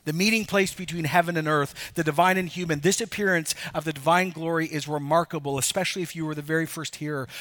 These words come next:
God's glory is always associated with the temple in Jerusalem, but now it's being manifested on a farm with nothings. God's light and presence is now on a farm. Is a sign of something greater, and it's this. If you'll visit a farm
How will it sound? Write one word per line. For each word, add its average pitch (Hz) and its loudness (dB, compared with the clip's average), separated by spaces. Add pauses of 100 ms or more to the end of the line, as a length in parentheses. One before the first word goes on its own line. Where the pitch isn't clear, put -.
(160)
God's 185 4
glory 180 2
is 151 0
always 190 6
associated 175 -2
with 151 -10
the 156 -8
temple 175 -2
in 156 -4
Jerusalem, 139 -8 (200)
but 151 -2
now 170 2
it's 180 -8
being 156 -2
manifested 160 -2
on 143 -2
a 139 -2
farm 147 -2
with 131 -10
nothings. 147 -6 (720)
God's 180 8
light 180 8
and 165 0
presence 156 0
is 131 -8
now 151 -2
on 151 -2
a 143 -6
farm. 139 -4 (760)
Is 139 -6
a 143 2
sign 165 4
of 147 -2
something 151 -4
greater, 139 -6 (420)
and 135 -6
it's - -4
this. 143 -4
If 151 -8
you'll 147 -4
visit 156 -4
a 160 -6
farm 135 -6